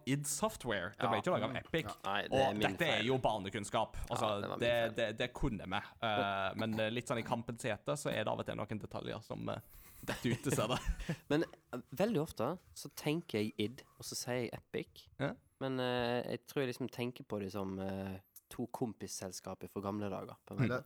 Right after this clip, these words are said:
Speaker 3: det er fordi spillerne er så epic.
Speaker 1: Ja, det er jo det.
Speaker 2: Eh.
Speaker 1: Og vi vet jo alle at Doom, det er jo,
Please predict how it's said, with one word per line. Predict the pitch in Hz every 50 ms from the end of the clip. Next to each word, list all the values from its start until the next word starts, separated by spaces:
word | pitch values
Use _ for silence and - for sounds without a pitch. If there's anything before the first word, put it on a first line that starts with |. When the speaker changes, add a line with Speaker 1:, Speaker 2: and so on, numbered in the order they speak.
| - - - 117
Speaker 3:
det | 123
er | 123
fordi | - 143 143 131
spillerne | - - - 131 123 127 123 120
er |
så | 113 - 104 104
epic. | 123 - - 185 - - - - - - - - - - _ _ _ _ - - - - - - - -
Speaker 1:
Ja, | - - -
det | -
er | 101 101 101 101 101 101 107
jo | 107
det. | 101 104 107
Speaker 2:
Eh. | 110 113 120 120 117 - 1077 - - - - - -
Speaker 1:
Og | 117 117 117 110 107 107 104 104 101 101 104 104 101 104
vi | 113 110
vet | 107 110 107 - -
jo | 135
alle | 113 101 101 107
at | 113 - 123 117 107
Doom, | - 117 104 110 123 127 123 110 101
det | 92 107
er | 110 104 95 95
jo, | 98 101 101 98 98 98 98 98 98